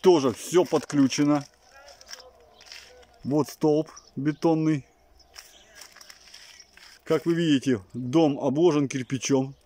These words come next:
Дом саманный. Крыша, правда, у дома черепица.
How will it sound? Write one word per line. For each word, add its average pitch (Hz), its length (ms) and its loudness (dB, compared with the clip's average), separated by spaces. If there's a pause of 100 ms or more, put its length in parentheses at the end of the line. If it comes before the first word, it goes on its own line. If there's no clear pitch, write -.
(320)
Дом 151 260 0
саманный. 131 720 0 (1160)
Крыша, 156 400 -2
правда, 135 540 2 (640)
у 147 100 0
дома 156 300 4
черепица. 147 720 0